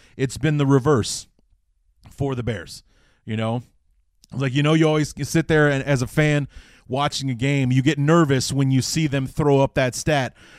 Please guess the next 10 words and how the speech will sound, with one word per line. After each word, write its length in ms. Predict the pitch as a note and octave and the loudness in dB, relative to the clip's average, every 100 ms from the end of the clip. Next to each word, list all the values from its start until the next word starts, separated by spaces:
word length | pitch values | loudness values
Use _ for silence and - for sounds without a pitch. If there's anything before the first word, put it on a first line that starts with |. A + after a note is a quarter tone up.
| - | -12
So-and-so 600 | - A#3 B3 E3+ D#3+ C#3+ | 0 2 4 4 2 4
hasn't 340 | E3 D3 D3 | 2 2 0
missed 200 | D#3+ - | -2 -2
a 60 | C3 | -6
kick 380 | - G3 F3+ | 0 0 0
in 140 | D3 C3 | -2 -4
thirty-one 580 | - G#3+ A3 G3+ G#3 G3+ | 4 4 4 0 -2 0
games. 500 | G3 F#3 C3 E3+ B2 | 0 0 -2 -4 -6
Like, 160 | A#2+ | -6
great. 520 | - D3+ E3 C3 - | -4 0 0 -2 -8